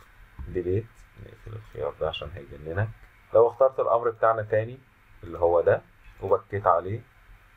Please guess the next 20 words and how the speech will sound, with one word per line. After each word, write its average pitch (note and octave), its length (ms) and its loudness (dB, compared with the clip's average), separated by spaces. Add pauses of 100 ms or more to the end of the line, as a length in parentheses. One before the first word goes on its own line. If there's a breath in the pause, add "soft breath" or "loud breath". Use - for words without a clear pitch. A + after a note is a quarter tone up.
(120)
حبيت F2+ 480 -2
أعمله E2 520 -2
بأي E2 360 2
زاوية F2 420 0 (300)
ممكن، E2+ 380 -8 (300)
أدي C#2+ 160 -18
خمسة D2 340 -6
وأربعين D2+ 520 -4 (420)
أهو، D#2 280 -2 (380)
حابب D2 300 -6
أعمله D2 340 -8
خمس-، - 460 -14 (180)
مية D#2+ 180 -12
خمسة D2 300 -16
وتلاتين D#2+ 580 -16
أهو، E2+ 240 -10 (420)
عكسها - 680 -4 (720)
حابب D#2+ 380 -2
أعملها D#2 640 -4 (280)
مية D#2 420 -6